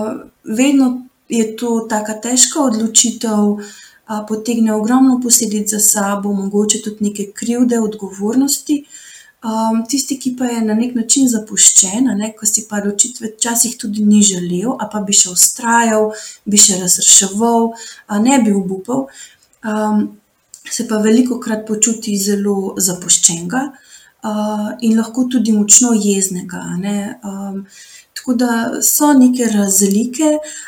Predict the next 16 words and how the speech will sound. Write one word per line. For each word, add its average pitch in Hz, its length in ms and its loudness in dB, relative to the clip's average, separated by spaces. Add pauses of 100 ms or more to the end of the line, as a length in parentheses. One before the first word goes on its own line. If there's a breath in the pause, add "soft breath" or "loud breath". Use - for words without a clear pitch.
(120 loud breath)
ampak 220 540 -2
v, 202 220 -6 (680)
če - 180 -6
pa 214 120 -6
gledava 247 400 2
na 180 160 -2
splošno, 285 1120 2
pa 220 120 -4
tukaj 247 380 -2
ni 254 260 10
zmagovalcev. 202 840 2 (1400)
Tukaj 254 300 4
ni 254 220 12
zmagovalcev 208 960 2
pri 269 160 0
ločitvah 247 760 0